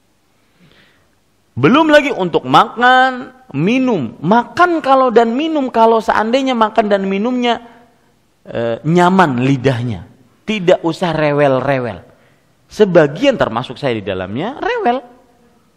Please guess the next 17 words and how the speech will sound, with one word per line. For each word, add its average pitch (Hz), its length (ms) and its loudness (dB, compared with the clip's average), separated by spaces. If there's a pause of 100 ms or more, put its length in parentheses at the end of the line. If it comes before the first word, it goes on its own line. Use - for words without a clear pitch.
(600)
untuk 233 480 -2
makan 262 400 2
dan 202 240 4
minum. 202 400 2 (1040)
Ya. 131 320 -2 (640)
Tidak 262 400 0 (480)
mau 262 320 0
yang 214 240 -2
sembarangan. 135 720 -2 (1800)
Dia 262 240 4
rewel 302 400 2
makannya. 214 480 -2
Kadang 175 320 0
harus 185 320 -2
makan 190 320 0
di 170 80 -6
sebelah 185 320 -2